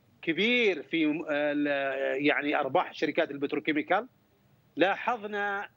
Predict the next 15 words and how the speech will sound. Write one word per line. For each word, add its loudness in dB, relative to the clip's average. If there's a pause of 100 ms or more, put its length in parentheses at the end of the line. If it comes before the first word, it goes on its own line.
(100)
أن -8
هناك -2
نمو 0
أيضًا 0
في -8
الربع 0
ال-، -4
الثاني 2 (320)
مقارنة 2
بالربع -4
الأول -2
بحدود -2
خمسة -6
وخمسين 0
بالمائة. -2